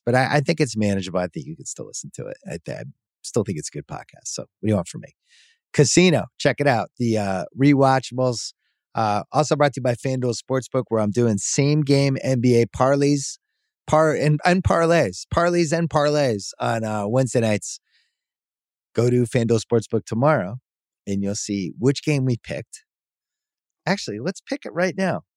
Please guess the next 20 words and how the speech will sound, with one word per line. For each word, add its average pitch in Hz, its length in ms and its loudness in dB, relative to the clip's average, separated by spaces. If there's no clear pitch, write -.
Why 156 100 -2
don't 214 100 2
we 226 60 0
do 220 140 0
this 202 180 -4
live? 135 580 0
Wednesday 110 460 -2
slate. 107 460 -2
Oh, 135 80 0
a - 20 0
lot 110 260 -2
of 117 80 0
juicy 113 320 -2
games. - 640 -2
Bucks, 120 280 -2
Cavs, 127 640 0
Kings, 135 440 4
Hawks, 135 580 2
Knicks, 123 500 0
Heat, 156 300 0